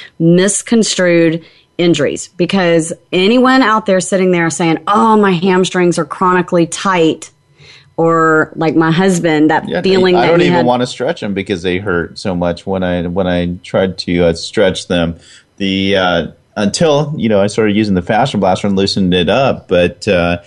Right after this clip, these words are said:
Speaker 2: yeah, why, why do I wanna stretch something that's gonna hurt?
Speaker 1: Well,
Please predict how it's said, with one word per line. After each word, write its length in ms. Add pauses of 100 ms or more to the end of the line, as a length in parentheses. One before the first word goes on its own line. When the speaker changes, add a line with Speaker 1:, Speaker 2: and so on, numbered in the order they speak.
(240)
Speaker 2:
yeah, 220 (360)
why, 360
why 200
do 100
I 120
wanna 240
stretch 240
something 240
that's 60
gonna 200
hurt? 380 (380)
Speaker 1:
Well, 420